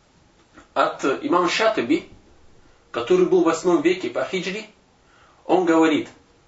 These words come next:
то есть он когда писал книгу Аль-Тисам, его подтолкнуло что-то, чтобы он написал эту книгу, а эта книга была опровержение людям, э, Ахлю Бида. И он говорит, "Моё время", то есть восьмой век,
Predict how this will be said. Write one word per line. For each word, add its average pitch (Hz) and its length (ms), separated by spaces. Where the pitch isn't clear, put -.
то 135 60
есть 127 120
он 160 140
когда 156 200
писал 170 380
книгу 165 240
Аль-Тисам, 151 760
его 202 180
подтолкнуло 202 760
что-то, 196 300
чтобы 175 240
он 165 80
написал 165 420
эту 147 140
книгу, 208 460
а 127 80
эта 151 180
книга 196 300
была 170 240
опровержение 165 640
людям, 185 420
э, - 80
Ахлю 131 420
Бида. 139 480
И - 120
он 226 180
говорит, 214 400
"Моё 214 320
время", 247 240
то - 80
есть - 160
восьмой 180 300
век, - 240